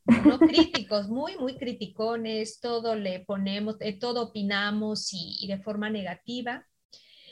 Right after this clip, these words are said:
Speaker 1: Lo que ya mencionaban hace un momento, eh,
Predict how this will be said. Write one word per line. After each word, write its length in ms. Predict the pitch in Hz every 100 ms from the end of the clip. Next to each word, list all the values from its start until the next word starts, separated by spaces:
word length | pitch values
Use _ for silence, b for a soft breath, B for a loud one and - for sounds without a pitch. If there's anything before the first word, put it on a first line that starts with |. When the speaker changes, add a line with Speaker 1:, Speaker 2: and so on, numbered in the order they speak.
| b _
Speaker 1:
Lo 180 | 226 220
que 140 | 233
ya 100 | 220
mencionaban 760 | 220 247 240 214 202 208 226 220
hace 260 | 208 - 226
un 80 |
momento, 720 | 214 196 196 196 226 247 - _ _
eh, 200 | - -